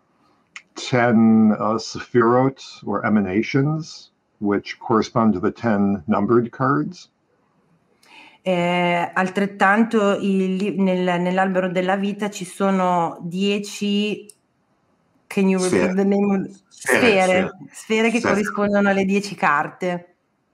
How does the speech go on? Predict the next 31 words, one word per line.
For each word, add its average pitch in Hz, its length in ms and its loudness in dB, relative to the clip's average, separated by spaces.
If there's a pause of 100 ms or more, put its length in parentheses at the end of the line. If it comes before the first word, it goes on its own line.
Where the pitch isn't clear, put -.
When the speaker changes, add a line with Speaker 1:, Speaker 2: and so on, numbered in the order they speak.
(440)
Speaker 3:
Alle 98 200 0
dieci, 101 360 0
ai 87 100 0
dieci 92 220 -4
arcani 82 220 -6
minori. 73 400 -10 (1800)
Speaker 1:
Um, 98 320 -2 (1040)
and 131 280 2
also 151 320 4
in 156 80 4
the 127 100 2 (300)
Kabbalah, 113 380 2
they 110 120 0
talk 117 320 0
about 104 320 0
four 120 460 4
worlds 104 400 2
of 95 160 -6
creation. 113 920 0 (640)
and 98 640 -2
each, - 360 0 (140)
each 139 240 2
of 127 100 6
which 117 200 4
has 113 240 2
its 101 160 -6
own 107 240 4
tree 110 260 2
of 92 120 0
life. 98 520 -2 (120)
And, 95 540 -4